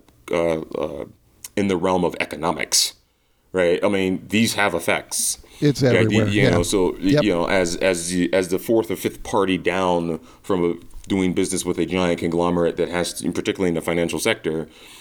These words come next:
Speaker 1: there are global regulations, there are global compliance standards, and then there are national compliance standards, and then there are state compliance <laughs> standards. And so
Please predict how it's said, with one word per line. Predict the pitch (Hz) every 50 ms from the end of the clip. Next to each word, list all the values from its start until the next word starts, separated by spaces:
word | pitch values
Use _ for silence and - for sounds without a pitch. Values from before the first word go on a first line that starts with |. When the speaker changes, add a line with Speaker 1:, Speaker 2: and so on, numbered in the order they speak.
| - - - - -
Speaker 1:
there | 110 113 120 117
are | 107 92
global | 80 - - 85 82 85 80 80 92 90
regulations, | 90 92 92 98 95 92 90 92 92 - 95 92 90 92 90 90 90 - -
there | 85 80
are |
global | 80 - 85 80 82 87 82 92
compliance | 92 - 92 - 98 92 87 90 90
standards, | - - 90 87 87 87 87 87 87 85 85
and | - - 85 82
then | 82 78
there | 78 80 80 80 80 80
are | 78 78
national | 82 82 80 80 - - 92 90
compliance | 87 92 90 - 90 87 87 87 85
standards, | - 92 87 87 85 87 87 85 87
and | 82 85
then | 90 92
there | 92 87 80
are | -
state | - - - - 95 98 - -
compliance | - 95 92 98 90 85 76 -
<laughs> | - 95
standards. | 87 87 85 - - 123 113 - - - - - - -
And | - 208 - - -
so | - - - - - 127 135